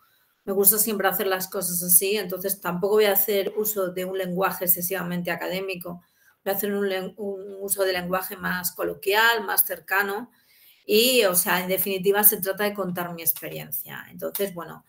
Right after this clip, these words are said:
eh, tengo que compartir con todos vosotros que cuando me encargasteis este trabajo, pues lo primero que pensé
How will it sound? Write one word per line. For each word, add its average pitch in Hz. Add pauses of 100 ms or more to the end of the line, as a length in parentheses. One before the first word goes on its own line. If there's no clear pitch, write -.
(400)
eh, 202
tengo 214
que 247
compartir 240
con 233
todos 220
vosotros 208
que 220
cuando 180
me 175
encargasteis 175
este 196
trabajo, 196
pues 180
lo 180
primero 180
que 196
pensé 190